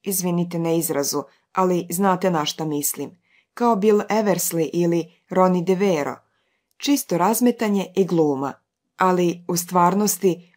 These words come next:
on je bio nešto sasvim drugo. Mislim da je Jerry Wade bio ono pravo.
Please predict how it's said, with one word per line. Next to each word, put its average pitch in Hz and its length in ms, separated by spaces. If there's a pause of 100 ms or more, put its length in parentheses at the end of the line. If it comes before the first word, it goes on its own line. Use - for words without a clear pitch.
on 190 180
je 175 100
bio 185 260
nešto 180 440
sasvim 226 600
drugo. 156 460 (540)
Mislim 254 480
da 185 140
je 180 140
Jerry 196 380
Wade 220 380
bio 185 300
ono 165 240
pravo. 151 600